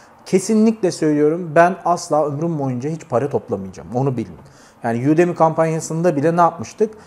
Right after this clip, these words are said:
Eğitim seti sattık. Dört eğitim setin, yüz elli liralık eğitim setini yirmi beş liraya verdik ki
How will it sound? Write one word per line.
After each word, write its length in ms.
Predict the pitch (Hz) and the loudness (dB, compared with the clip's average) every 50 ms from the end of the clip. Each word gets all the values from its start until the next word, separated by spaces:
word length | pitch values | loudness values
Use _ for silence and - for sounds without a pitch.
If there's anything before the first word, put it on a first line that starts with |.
| - - _ - | -20 -14 _ 2
Eğitim 320 | 147 151 151 151 190 185 160 | 4 4 4 4 2 0 0
seti 260 | - 147 131 - - | 0 -4 -4 -6 -8
sattık. 560 | - - 143 131 135 - - - 226 - - 143 131 123 | -6 -4 -4 -4 -4 -6 -10 -10 -10 -8 -8 -6 0 4
Dört 260 | 156 185 202 190 196 | 6 8 8 6 4
eğitim 320 | - 147 139 131 - 127 117 | 0 -4 -4 -4 -4 -8 -8
setin, 240 | - 123 113 120 123 | -8 -10 -8 -6 -6
yüz 180 | 127 135 139 | -4 -2 0
elli 160 | 156 165 170 | 0 0 0
liralık 280 | 175 175 160 143 131 139 | 0 0 0 0 -2 -2
eğitim 280 | 143 127 139 - 131 127 | -4 -6 -6 -8 -10 -6
setini 320 | - 135 135 170 165 160 | -8 -8 -6 -4 -4 -2
yirmi 160 | 156 151 156 | -2 -2 0
beş 240 | 170 170 165 - - | -2 -2 -2 0 2
liraya 140 | 151 151 151 | 4 4 6
verdik 380 | 151 160 170 202 220 - - | 4 4 2 0 -6 -10 -6
ki 180 | - 135 95 - | -6 -6 -6 -6